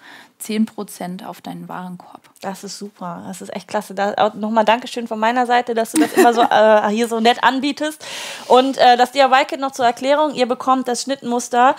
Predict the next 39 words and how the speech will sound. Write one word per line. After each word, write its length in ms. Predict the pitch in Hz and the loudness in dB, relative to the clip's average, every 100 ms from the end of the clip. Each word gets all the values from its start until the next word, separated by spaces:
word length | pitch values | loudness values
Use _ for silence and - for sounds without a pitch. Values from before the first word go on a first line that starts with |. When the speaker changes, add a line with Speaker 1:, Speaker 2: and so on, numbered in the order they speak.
| - - _ - | -6 -20 _ -16
Speaker 2:
Stoff 360 | - 254 285 | 4 4 4
in 140 | - 262 | -4 -2
ausreichender 680 | 247 254 226 240 254 254 240 | 0 0 2 2 2 -4 -2
Menge, 440 | 233 254 254 254 | -2 0 0 0
Bindebänder, 760 | 220 254 269 233 240 247 240 | -2 -2 0 0 2 4 4
wenn, 240 | 220 240 233 | 2 -2 -4
äh, 460 | 233 226 226 233 | 0 4 4 2
ne, 0 | 220 262 | -2 -2
Speaker 1:
Genau. 160 | 214 220 | 2 4
Speaker 2:
ist 80 | |
dabei, 480 | 240 226 247 262 269 | 4 6 4 6 2
dann, 380 | 240 233 262 262 | 4 2 2 -6
äh, 480 | - 233 233 233 240 | -2 2 2 2 0
das, 520 | 233 233 - - - | -2 -4 -6 -16 -14
äh, 100 | - | 0
Speaker 1:
Das 240 | 233 226 208 | 0 0 2
Band, 260 | 214 240 | 2 4
Speaker 2:
das 180 | 220 220 | 2 2
Speaker 1:
also 140 | 233 294 | 0 0
Speaker 2:
Band. 100 | - | 0
Speaker 1:
quasi 380 | 262 269 269 - - | 2 2 -2 -6 0
ein 200 | 233 233 | 0 2
rundum 340 | 247 233 226 | 0 2 2
sorglos 340 | 190 190 208 - | 0 -2 -6 -6
Paket. 300 | 202 180 180 | 0 0 4
Speaker 2:
Ja. 40 | |
Speaker 1:
Alles, 240 | 214 262 254 | 2 2 0
was 120 | 247 | 0
man 180 | 254 226 | 2 2
braucht. 440 | 202 214 277 311 - | 6 6 6 2 -6
Ich, 420 | 240 262 - - - | -2 -2 -6 -6 0
ähm, 280 | 233 240 247 | 2 2 0
tue 220 | 302 349 | 0 0
in 140 | 277 | 0
die 80 | 277 | -2
D-I-Y-Kits 640 | 269 262 240 240 269 226 - | 2 2 4 0 -2 -10 -2
gerne 480 | 226 233 262 269 269 - - _ | 0 4 4 4 0 -18 -20 _
die 220 | 214 226 226 | -8 2 4
Nahtbänder 680 | 220 269 - 330 339 339 | 4 2 0 -2 2 0